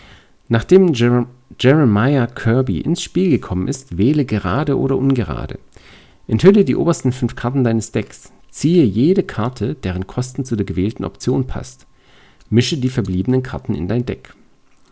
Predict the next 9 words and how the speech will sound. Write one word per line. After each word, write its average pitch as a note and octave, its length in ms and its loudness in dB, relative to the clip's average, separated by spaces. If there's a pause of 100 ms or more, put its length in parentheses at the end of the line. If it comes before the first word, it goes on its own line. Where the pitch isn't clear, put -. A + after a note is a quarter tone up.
Ist - 540 -8
ein F2 80 -6
Verbündeter D#3 520 2
und A2 140 -2
belegt F2 460 -6
dementsprechend G2+ 1160 -2
auch F2+ 280 -2
den - 180 -4
Verbündeten-Slot. G2+ 800 0